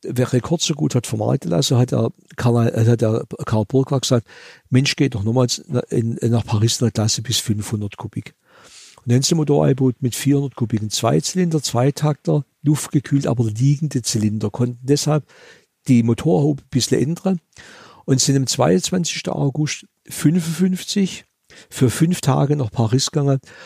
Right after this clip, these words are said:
und nach den hundertzwanzig Stunden hatten die eine Durchschnittsgeschwindigkeit von hundertfünfundzwanzig Kilometer. Die erste tausend Meilen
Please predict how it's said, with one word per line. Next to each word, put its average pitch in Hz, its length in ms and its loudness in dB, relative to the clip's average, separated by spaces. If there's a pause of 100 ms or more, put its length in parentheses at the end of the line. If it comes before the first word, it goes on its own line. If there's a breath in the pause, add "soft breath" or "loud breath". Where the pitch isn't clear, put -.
(140 loud breath)
und 123 100 -2
nach 113 140 2
den 123 240 2
hundertzwanzig 127 640 0
Stunden 131 320 -2 (360 loud breath)
hatten 120 280 0
die 127 80 4
eine 117 60 4
Durchschnittsgeschwindigkeit 123 1080 0
von 107 160 0
hundertfünfundzwanzig 123 960 0
Kilometer. 160 480 0 (720 loud breath)
Die - 120 2
erste 147 280 2
tausend 131 440 2
Meilen 127 380 4